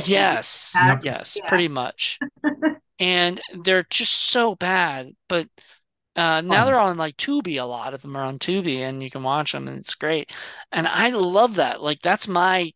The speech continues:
Speaker 1: that's my kick. Like, we already did Dead and Rotting, which is m-, from that era and, and stuff. And I, I, that's what I enjoy the most, you know, because it, it makes me
Speaker 3: Hmm.
Speaker 1: wanna go out and make a movie, you know, because I see these guys actually going out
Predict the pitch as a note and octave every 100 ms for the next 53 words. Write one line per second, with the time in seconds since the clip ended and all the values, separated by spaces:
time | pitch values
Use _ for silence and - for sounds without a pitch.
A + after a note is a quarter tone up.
0 | _ E3+ E3+ - F3 E3+ - A2+ - _
1 | C#3 C3 - E3+ E3 E3 D3+ D#3 C#3+ D#3
2 | D3 C#3 C#3+ D3 C#3+ C3 B2+ - C3 -
3 | - - - _ _ E3+ E3 F3+ - E3+
4 | D#3 C#3+ C#3+ D3+ D3 C#3 C3+ - - D3
5 | C#3+ - D#3 C#3 - C#3 - D3 D3 D#3
6 | D#3+ F3 F3 - F#3+ G3 C4+ F4 E3+ D3+
7 | C3 C#3 B2 - - B2 B2 - - -
8 | - - - - E3 C#3 C3+ C3+ - D3+
9 | D#3 D#3 - - - - F#3 G3 A3 -
10 | G3+ G3+ G#3+ D#3 D3 C#3+ C#3+ C#3 C3 C3+
11 | B2+ B2 B2+ B2+ B2+ - - - _ _
12 | D#3 C#3+ C3+ C3+ C3+ C#3+ C#3 C3 C#3 -
13 | E3 C#3+ C3+ C3+ C3 C#3+ B2+ C3 C3 B2
14 | B2 C3+ C3+ C3+ C3 C3 B2+ -